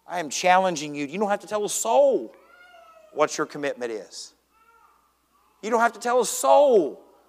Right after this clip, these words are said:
what you've made a deal of saying, "God, this is what I wanna give to you." But I can promise you one simple thing. You cannot outgive God.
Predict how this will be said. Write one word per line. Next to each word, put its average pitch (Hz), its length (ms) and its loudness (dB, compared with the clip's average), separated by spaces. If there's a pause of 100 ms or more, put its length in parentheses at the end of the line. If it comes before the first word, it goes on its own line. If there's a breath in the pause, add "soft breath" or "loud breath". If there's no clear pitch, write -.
(160)
what 165 280 2
you've 165 140 -8
made 147 180 -2
a 139 40 -4
deal 131 460 -8 (380 soft breath)
of 123 160 -4
saying, 131 260 -4
"God, 135 260 -2
this 143 180 -6
is 131 160 -14
what 127 100 -4
I 123 80 -6
wanna 120 240 -8
give 113 260 -10
to 110 120 -16
you." 95 180 -20 (1160)
But 127 80 -2
I 135 80 2
can 131 120 -10
promise 143 360 -2
you 139 80 -10
one 135 240 -6
simple 143 280 -10
thing. 98 360 -14
You 104 140 -20
cannot 104 640 -16 (1000)
outgive 110 480 -8
God. 92 300 -20